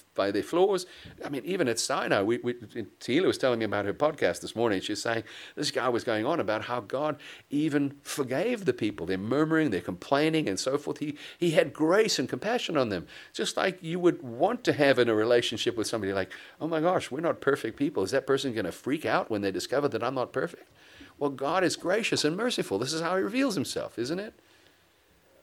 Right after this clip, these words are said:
And so in this relationship with them, he reveals what it's gonna take to be in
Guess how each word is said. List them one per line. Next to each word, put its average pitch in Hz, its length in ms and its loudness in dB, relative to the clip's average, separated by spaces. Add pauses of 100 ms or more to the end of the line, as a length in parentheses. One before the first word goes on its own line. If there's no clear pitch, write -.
(1040)
And 131 140 2
so 170 220 10
in 180 240 6
this 160 260 6
relationship 151 800 4
with 202 180 6
them, 117 160 2
he 131 160 2
reveals 151 640 2
what 135 360 6
it's 190 140 4
gonna 175 220 -2
take 87 380 -4
to 110 100 -2
be 135 380 0
in 120 200 -2